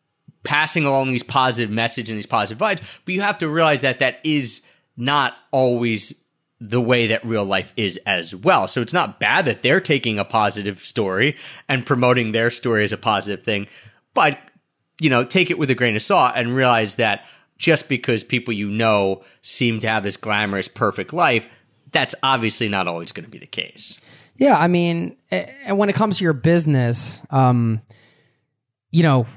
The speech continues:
Speaker 2: of course, the stories matter. I mean, that, you know, think about all of the brands and all of the blogs or whate-, whatever you are attracted to, the, the things that people are saying around what they're doing. And, and I think you can
Speaker 1: Can I
Speaker 2: sniff it
Speaker 1: give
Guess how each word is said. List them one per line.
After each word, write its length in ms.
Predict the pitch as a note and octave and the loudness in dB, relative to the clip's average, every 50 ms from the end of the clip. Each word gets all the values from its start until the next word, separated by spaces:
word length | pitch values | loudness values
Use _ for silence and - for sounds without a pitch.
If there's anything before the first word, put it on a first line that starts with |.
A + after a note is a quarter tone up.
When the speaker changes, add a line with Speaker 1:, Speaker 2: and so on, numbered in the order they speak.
| - - | -4 -2
Speaker 2:
of 140 | D3 - - | -2 -2 2
course, 420 | - - F#3+ F#3 E3+ D#3 - - | 4 4 6 6 6 4 2 0
the 140 | - - D3 | 2 2 2
stories 580 | - - - D3 C#3+ C#3 C3 B2 B2 A#2 B2 C#3 | 2 4 4 4 6 6 6 4 4 2 2 2
matter. 420 | B2+ A#2+ A#2+ A2+ G#2+ A2 G#2+ G#2 | 2 2 0 -2 -4 -6 -4 0
I 80 | B2+ C#3 | 2 4
mean, 200 | C#3+ C#3+ C#3+ C#3+ | 4 4 4 4
that, 100 | D3+ C#3 | 4 4
you 80 | D#3 E3 | 4 4
know, 140 | D#3 C#3 | 4 2
think 240 | B2+ - - G3 F#3+ G#3 | 0 0 -2 0 0 2
about 280 | F#3 F3+ F3 E3 D#3+ | 2 2 2 2 4
all 260 | D3 D#3 D#3+ E3 E3 E3 | 4 4 6 6 6 4
of 80 | D#3 D#3 | 2 0
the 80 | D#3+ | 0
brands 480 | D3 D3 C#3+ C#3 C3+ C3 C3+ C3 C3 B2+ | 2 2 4 4 4 4 4 2 2 2
and 100 | C#3 C3 | 2 4
all 180 | B2 B2 C3 C#3+ | 4 4 4 2
of 140 | C#3+ C#3 C3+ C3+ | 2 2 2 2
the 340 | C3+ C#3 C3+ C3 C3 C3 B2 | 4 4 4 4 4 2 4
blogs 580 | B2+ B2+ B2 A#2+ A#2+ A#2 A#2 A#2+ A#2+ A#2 A#2 | 4 4 6 6 6 6 6 6 4 4 2
or 60 | B2+ A#2 | 0 2
whate-, 300 | A2 A#2 A#2 A#2+ A2+ - _ | 2 2 2 0 -2 -4 _
whatever 500 | - C3+ C3 C#3 D3 D3+ D3+ E3 D#3+ D#3+ D3+ | -4 0 2 2 4 4 4 4 4 4 4
you 140 | C3 C3+ C#3 | 4 6 6
are 120 | C#3 C3 | 6 4
attracted 480 | B2+ - - C3 A2+ A#2 - - A#2+ A#2 | 4 2 2 0 0 0 -2 -2 -4 -2
to, 280 | - - A#2+ A#2 A2+ A#2 | -2 0 0 2 2 2
the, 160 | B2 B2+ B2 - | 0 0 -2 -2
the 100 | - - | -6 -10
things 500 | - - - - E3 D#3 D#3 D#3 C#3+ C3+ - | -10 -4 0 2 2 4 4 2 2 2 2
that 300 | D3+ D3 C#3 B2+ - - | 2 2 2 2 -2 -4
people 420 | - C#3+ C3 - C3 C#3 B2+ A#2+ | -4 -4 -2 0 0 0 0 0
are 140 | C3 B2+ B2 | 0 -2 -2
saying 560 | - - - D3 C#3+ C#3+ C#3 C#3 C3+ C3 A#2+ - | -2 -2 0 0 2 2 2 0 0 -2 -2 -2
around 720 | B2+ B2+ A#2+ B2+ B2+ C3 B2+ B2 B2+ C3 B2+ - - - - _ - - - - - - - - _ _ _ _ _ _ _ _ _ _ - | 0 0 0 2 2 2 2 2 2 2 0 -2 -4 -8 -14 _ -20 -20 -20 -20 -20 -20 -20 -20 _ _ _ _ _ _ _ _ _ _ 2
what 180 | G#3 B3 A#3+ | 2 4 4
they're 120 | - G#3+ F#3+ | 4 4 4
doing. 680 | C#3+ E3 G#3+ C4+ D4 C4+ E3+ C3+ C3 A#2+ - - - | 6 6 6 6 6 4 4 2 0 -2 -6 -4 0
And, 200 | - E3+ F3 F3 F3 F#3 F#3+ E3+ | 2 4 4 4 4 4 2 0
and 100 | F3 F3+ | 0 0
I 140 | - G3+ A3 | 2 2 2
think 240 | - - D4+ - - | 4 2 2 2 2
you 60 | C4 | 2
can 140 | - A#3+ G#3+ | 2 2 2
Speaker 1:
Can 160 | E3+ - F#3 | 4 4 4
I 40 | G#3+ B3 | 4 4
Speaker 2:
sniff 40 | B3+ C4+ | 4 4
it 40 | |
Speaker 1:
give 40 | B3+ | 4